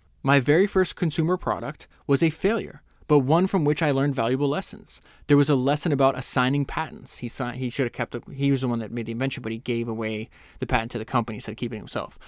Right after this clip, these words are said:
Another was about not having shareholders. I learned the importance of having absolute control of my company and not undervaluing it. I knew how to make and sell, but not what it took to look after myself.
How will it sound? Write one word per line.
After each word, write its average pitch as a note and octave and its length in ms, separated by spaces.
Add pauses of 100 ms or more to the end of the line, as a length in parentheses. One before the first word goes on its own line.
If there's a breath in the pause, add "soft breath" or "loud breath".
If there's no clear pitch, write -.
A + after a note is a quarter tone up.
(160 loud breath)
Another D#3 360
was D3 140
about C3+ 240
not C#3 220
having D3 240
shareholders. - 580 (260 loud breath)
I D3+ 140
learned F3 240
the E3+ 80
importance E3+ 540
of C#3+ 100
having C#3+ 420
absolute D3+ 640
control B2+ 600 (180 loud breath)
of C#3 140
my D3+ 160
company B2 480 (200 soft breath)
and C#3 220
not C#3 220
undervaluing D3 720
it. A1+ 180 (540)
I D3 100
knew D#3 300
how E3+ 100
to D3 80
make C3+ 400
and C3+ 140
sell, D3+ 480 (160 soft breath)
but C#3 120
not C#3 300
what D#3+ 120
it D3+ 100
took - 240
to - 100
look B2+ 300
after A#2+ 320
myself. - 640